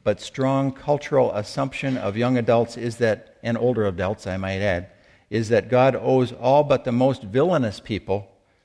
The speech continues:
a comfortable life. This premise, however, inevitably leads to bitter disillusionment.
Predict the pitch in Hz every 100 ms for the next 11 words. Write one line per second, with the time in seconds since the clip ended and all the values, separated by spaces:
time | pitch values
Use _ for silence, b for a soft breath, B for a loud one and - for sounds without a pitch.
0 | _ _ 98 - 127 127 123 110 110 104
1 | 95 71 - - _ _ _ b b b
2 | b 110 - 165 170 127 131 123 127 123
3 | 113 131 123 135 185 151 131 135 131 123
4 | 135 123 - 117 117 143 131 113 113 127
5 | - 113 123 117 85 82